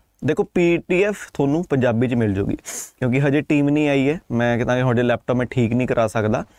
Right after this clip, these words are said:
ਟੀਮ ਆਊਗੀ, ਉਹਦੇ ਕੋਲ ਲੈਪਟਾਪ ਮੈਂ ਠੀਕ ਕਰਾਵਾਂਗਾ ਤੇ ਪੰਜਾਬੀ 'ਚ ਪੀ ਡੀ ਐਫ ਤੁਹਾਨੂੰ ਮਿਲ ਜੂਗੀ। ਤੁਸੀਂ ਕਹਿੰਦੇ ਹੋ ਤਾਂ ਮੈਂ ਹਿੰਦੀ 'ਚ ਪੜ੍ਹਾ ਦਿੰਦਾ। ਇਹ ਤੁਸੀਂ ਮੈਨੂੰ ਦੱਸ ਦਿਓ ਯਾਰ, ਇਹ ਥੋੜ੍ਹੀ ਜਿਹੀ ਪ੍ਰੋਬਲਮ ਹੋਈ ਹੈ ਅੱਜ ਯਾਰ।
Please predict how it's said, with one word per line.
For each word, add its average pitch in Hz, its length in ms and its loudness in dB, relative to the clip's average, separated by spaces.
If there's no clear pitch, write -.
ਟੀਮ 151 240 2
ਆਊਗੀ, 147 320 0
ਉਹਦੇ 117 200 2
ਕੋਲ 127 220 0
ਲੈਪਟਾਪ 123 340 0
ਮੈਂ 123 100 0
ਠੀਕ 120 280 -2
ਕਰਾਵਾਂਗਾ 113 540 -2
ਤੇ 127 100 2
ਪੰਜਾਬੀ 139 500 0
'ਚ 160 100 -4
ਪੀ 143 140 0
ਡੀ 131 120 0
ਐਫ 131 80 0
ਤੁਹਾਨੂੰ 127 260 -2
ਮਿਲ 104 160 2
ਜੂਗੀ। 104 260 -4
ਤੁਸੀਂ 147 240 0
ਕਹਿੰਦੇ 190 360 0
ਹੋ 190 80 2
ਤਾਂ 180 160 -2
ਮੈਂ 165 120 -2
ਹਿੰਦੀ 131 300 2
'ਚ - 80 -2
ਪੜ੍ਹਾ 127 260 -2
ਦਿੰਦਾ। 104 280 -2
ਇਹ 151 160 0
ਤੁਸੀਂ 139 260 -2
ਮੈਨੂੰ 123 160 2
ਦੱਸ 98 200 0
ਦਿਓ 107 140 -4
ਯਾਰ, - 100 -2
ਇਹ 147 240 0
ਥੋੜ੍ਹੀ 139 200 0
ਜਿਹੀ 131 120 -2
ਪ੍ਰੋਬਲਮ 110 420 0
ਹੋਈ 98 280 0
ਹੈ 98 80 0
ਅੱਜ 107 120 -2
ਯਾਰ। 107 240 0